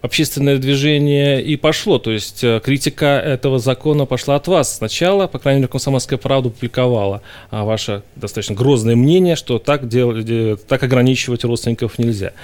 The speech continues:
И, с другой стороны, Илья Шуманов, заместитель директора Центра антикоррупционных исследований Transparency International, а, борец с коррупцией и, э, в общем-то, частый гость моей программы. И, м, и,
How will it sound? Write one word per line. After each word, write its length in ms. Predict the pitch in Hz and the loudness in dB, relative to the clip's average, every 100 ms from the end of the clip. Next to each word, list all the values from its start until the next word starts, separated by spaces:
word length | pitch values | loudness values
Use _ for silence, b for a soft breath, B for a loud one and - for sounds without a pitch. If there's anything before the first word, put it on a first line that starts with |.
| B B B B B | B B B B B
И, 200 | - 247 | 2 4
с 60 | 202 | 4
другой 280 | 247 247 | 6 4
стороны, 380 | - 180 160 147 | 4 4 4 4
Илья 380 | 143 202 220 151 | 4 4 4 2
Шуманов, 560 | - 202 196 135 123 123 | 2 4 4 4 4 2
заместитель 340 | 151 - 147 | 0 2 0
директора 400 | 143 147 - 127 | 4 2 2 0
Центра 380 | - 151 123 120 | 2 0 2 0
антикоррупционных 800 | - - 139 - 151 123 117 139 | -2 -2 -4 0 2 2 2 -2
исследований 580 | - 202 202 175 160 151 | 0 2 4 4 4 2
Transparency 840 | 139 135 - 151 123 120 - 131 | 2 0 2 2 2 2 0 -2
International, 800 | 123 143 185 208 - 170 156 - B B B B B | 0 0 2 2 2 2 2 0 B B B B B
а, 300 | - 135 131 | 2 4 4
борец 460 | 120 160 165 147 - | 4 4 4 2 0
с 60 | |
коррупцией 840 | - 156 220 202 - 190 185 160 143 | 2 4 4 0 2 4 6 4 2
и, 300 | 170 190 185 | 2 4 4
э, 80 | 104 | 2
в 560 | 151 143 139 139 135 | 4 4 6 4 2
общем-то, 440 | 139 143 131 135 127 - - - | 0 -2 0 0 0 -6 -20 -2
частый 340 | 160 147 - | 0 0 0
гость 260 | 135 139 - | 0 0 2
моей 180 | 131 131 | 0 2
программы. 640 | 143 151 190 220 190 156 | 0 2 2 4 4 2
И, 40 | 131 | 2
м, 580 | 143 143 139 143 147 | 0 0 -2 -2 0
и, 100 | 151 | 2